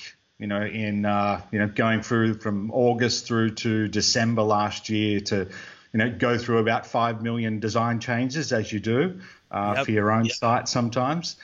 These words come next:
Speaker 1: And we launched that, uh, probably about five days before Christmas. So it's, uh, it's really fresh and new. Um, so we're, we're glad that you like it. Thanks heaps for the, uh,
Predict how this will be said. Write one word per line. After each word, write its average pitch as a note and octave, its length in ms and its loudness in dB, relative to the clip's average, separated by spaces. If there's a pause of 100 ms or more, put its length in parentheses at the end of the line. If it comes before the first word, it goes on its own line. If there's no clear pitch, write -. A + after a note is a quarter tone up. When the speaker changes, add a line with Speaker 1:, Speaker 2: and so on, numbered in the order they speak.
(380)
Speaker 1:
And A2 440 2
we A#2 140 4
launched B2 440 2
that, A#2 500 0
uh, G#2+ 440 0 (180)
probably F#3 240 2
about B2+ 240 0
five A2 340 -2
days A2 300 2
before G#2 340 -2
Christmas. - 720 -4
So G#2+ 400 4
it's, G#2+ 260 -2
uh, G2+ 220 4
it's G2+ 160 -6
really B2 260 4
fresh A2+ 360 -2
and G2 180 -4
new. F#2+ 300 -4 (440)
Um, F2+ 540 -2
so F#2 320 0
we're, F#2 240 2
we're G2 140 0
glad G2 360 0
that D2 100 -4
you D#2+ 100 -2
like E2+ 320 0
it. - 180 -4
Thanks F#2 260 0
heaps F#2 280 -2
for G2+ 100 -4
the, F2 240 -2
uh, E2+ 140 0